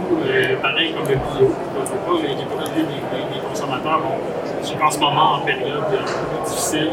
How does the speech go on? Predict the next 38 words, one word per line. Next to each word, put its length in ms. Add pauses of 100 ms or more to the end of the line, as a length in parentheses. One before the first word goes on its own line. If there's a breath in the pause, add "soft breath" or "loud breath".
euh, 480
des 60
fois 200
on 140
fait 100
des 60
choix 260
qui 80
sont 200
différents. 420 (440)
Mais, 180
euh, 400 (420)
le, 60
le, 300 (520)
par 120
exemple, 240
le 80
lait 180
bio, 420
ça 120
va 180
plus 120
cher. 360 (320)
Mais 180
il 80
y 40
a, 20
il 200
y 40
a, 40 (220)
il 60
y 20
a, 40 (840)
il 80
y 40
a 20
des 180
gens 160